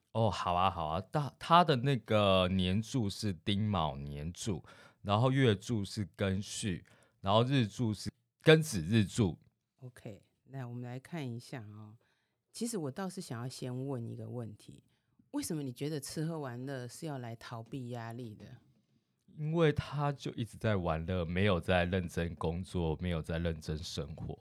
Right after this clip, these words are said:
Speaker 2: 我不需要认真工作啊，<laughs> 不是吗？
Speaker 1: 好像是哈。
Speaker 2: 对，所以你知道，那是我们好像，因为我们是要在工作的人，我们就觉得这样是不对的。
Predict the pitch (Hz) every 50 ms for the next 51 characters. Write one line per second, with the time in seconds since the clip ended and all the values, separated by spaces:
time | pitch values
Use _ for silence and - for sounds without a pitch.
0 | - - 320 311 190 - 277 - - - 277 302 311 302 285 294 311 311 254 254
1 | 269 269 254 254 233 240 226 285 277 247 285 262 330 302 269 269 208 233 226 254
2 | 247 233 - - - - - - - - - - - - - - - - 220 262
3 | - 311 339 311 285 262 247 247 247 233 262 - _ _ _ - 104 87 - 110
4 | 110 107 95 - - - - 92 87 80 78 80 73 67 - 254 226 180 151 160
5 | - - 370 349 269 - - _ _ _ _ _ _ _ _ _ _ _ _ -
6 | 226 220 - 302 302 349 320 330 330 240 180 147 131 131 135 131 135 139 143 139
7 | - - - 117 135 147 170 190 - 285 277 262 - 269 330 302 180 135 135 -
8 | - 202 190 190 202 185 185 - 175 170 175 175 - 202 180 160 143 120 117 117
9 | 120 120 170 233 233 185 196 165 139 180 170 156 147 - 147 - - - - -
10 | _ - 160 127 110 95 - -